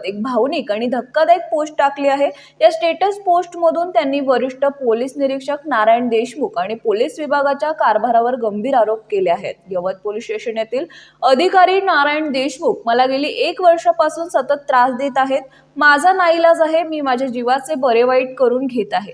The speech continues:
दरम्यान, पोलीस नाईक रणदिवे हे स्टेटस ठेवल्यापासून त्यांचा मोबाईल बंद असून ते अद्यापपर्यंत मिळून आलेले नाहीत. यामुळे पुणे जिल्ह्याच्या पोलीस दलात एकच खळबळ उडाली आहे.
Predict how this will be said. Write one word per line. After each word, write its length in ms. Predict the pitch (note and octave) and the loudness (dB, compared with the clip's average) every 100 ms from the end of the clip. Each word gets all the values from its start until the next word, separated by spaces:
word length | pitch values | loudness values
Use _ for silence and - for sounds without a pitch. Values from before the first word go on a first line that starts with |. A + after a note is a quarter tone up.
| - | -16
दरम्यान, 500 | G3 G#3+ G#3 A#3 B3+ | 0 2 2 0 0
पोलीस 380 | D4+ C4 B3+ C4+ | -2 -4 -4 -4
नाईक 280 | C4+ C4+ C#4 | -4 -4 -2
रणदिवे 800 | C#4+ B3 C4 E4 A3+ - _ _ - | 0 0 -2 0 -2 -4 _ _ -4
हे 100 | F4 | -4
स्टेटस 520 | - E4+ D4 F4+ G4 | -2 -2 0 0 0
ठेवल्यापासून 600 | F#4+ E4+ E4 E4 D#4+ E4 | 0 2 4 4 0 -2
त्यांचा 380 | E4+ D4+ C4+ D4+ | -2 0 0 -2
मोबाईल 420 | D4 C#4 C4+ C#4+ | 0 0 2 0
बंद 360 | B3 A#3+ A#3+ B3+ | 0 0 0 2
असून 340 | D4+ D4+ D#4 | 0 0 -6
ते 100 | D#4+ | 0
अद्यापपर्यंत 800 | D#4 A3+ A3+ C4+ - C4+ C#4 C4+ D4 | 2 2 0 0 0 0 0 0 -2
मिळून 300 | C#4+ G#3+ A3+ | 2 2 2
आलेले 340 | A3+ G#3+ G#3+ | 0 -2 -2
नाहीत. 260 | A3 F#3 F3+ - | -4 -6 -10 -14
यामुळे 360 | G3 G#3 A3 A#3 | -4 -2 0 0
पुणे 320 | C4 C4 B3 | 0 -2 -4
जिल्ह्याच्या 440 | B3+ B3+ B3+ C4 D4 | -2 -2 -2 -2 -4
पोलीस 440 | C#4+ C#4 C#4 B3+ | -2 -2 -2 -2
दलात 260 | C4 C4 D4 - - - - | 0 0 0 -6 -20 -16 0
एकच 500 | C#4+ D#4 F#4+ G#4 G4+ | 0 4 2 2 2
खळबळ 480 | G4 D#4+ D#4 D#4 E4 - | 6 6 6 4 2 0
उडाली 320 | B3+ A#3+ A3 | 2 4 4
आहे. 220 | F#3+ F#3+ | 0 -2